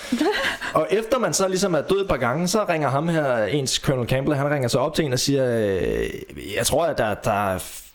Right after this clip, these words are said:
Speaker 2: der er en eller anden, der interferer med din, øh, din, din hjerne," og sådan noget, halløj der. Øhm, "Hvad nu, hvis du, øh, hvad nu, hvis du bytter ud?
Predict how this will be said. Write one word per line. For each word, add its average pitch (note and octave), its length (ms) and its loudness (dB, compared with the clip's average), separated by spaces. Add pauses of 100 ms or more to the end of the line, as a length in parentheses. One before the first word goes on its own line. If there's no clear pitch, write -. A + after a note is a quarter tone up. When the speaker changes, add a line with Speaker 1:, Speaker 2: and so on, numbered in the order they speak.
(140)
Speaker 2:
der G#2 80 2
er A2+ 100 2
en C3 100 0
eller D3+ 100 0
anden, C#3 140 0
der D3+ 60 2
interferer C3 420 0
med D3+ 100 0
din, A#2+ 200 0
øh, G2+ 340 2
din, G#2+ 400 0
din G2+ 220 0
hjerne," G2+ 340 0
og C3+ 60 -2
sådan B2+ 80 -4
noget, A2 120 0
halløj A2 220 2
der. A2+ 180 -2 (560)
Øhm, G#2+ 760 0 (160)
"Hvad D3 120 2
nu, F#3 60 0
hvis F3+ 120 0
du, D3+ 260 0
øh, A#2 220 0
hvad C#3 100 0
nu, D#3+ 60 0
hvis D#3 120 -2
du E3 80 0
bytter C3+ 260 0
ud? F#3+ 340 -2